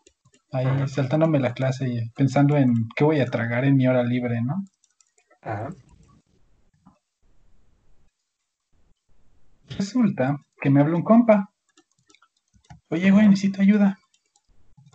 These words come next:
Speaker 1: Estamos aquí en el cubículo de tal profe". Yo dije, "Ah, pues, chance el güey quiere ayuda con una asesoría, <laughs> un pedo así".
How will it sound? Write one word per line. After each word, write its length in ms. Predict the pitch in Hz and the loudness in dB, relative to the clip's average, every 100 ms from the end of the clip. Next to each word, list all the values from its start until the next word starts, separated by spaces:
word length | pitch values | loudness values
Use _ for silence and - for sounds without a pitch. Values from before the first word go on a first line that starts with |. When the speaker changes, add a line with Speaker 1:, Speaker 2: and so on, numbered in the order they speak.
| _ | _
Speaker 1:
Estamos 440 | - - 180 202 160 | -14 -4 0 0 0
aquí 200 | 143 165 | -4 -2
en 60 | |
el 140 | 185 196 | 2 0
cubículo 580 | 156 143 147 190 160 113 | 0 -4 -4 -4 -4 -4
de 340 | 110 110 113 113 | -6 -10 -14 -4
tal 240 | - 165 143 | -2 -2 -2
profe". 500 | 170 165 160 143 _ _ | -2 -2 -6 -6 _ _
Yo 120 | 151 | -4
dije, 240 | 156 151 202 | -2 -2 -4
"Ah, 100 | 208 - | -6 -14
pues, 260 | - - - | -16 -16 -8
chance 280 | 165 147 170 | -6 -4 -4
el 80 | 131 | -4
güey 140 | 131 | -6
quiere 180 | 151 135 | -6 -6
ayuda 260 | 123 139 | -4 -6
con 140 | 143 131 | -6 -4
una 100 | 135 | -4
asesoría, 920 | 135 127 113 110 117 135 156 135 113 - - | -4 -4 -2 0 0 -2 -2 -4 -6 -8 -14
<laughs> 140 | - - | -16 -6
un 140 | 180 | -2
pedo 180 | 196 220 | 0 0
así". 360 | 208 240 247 | 2 2 2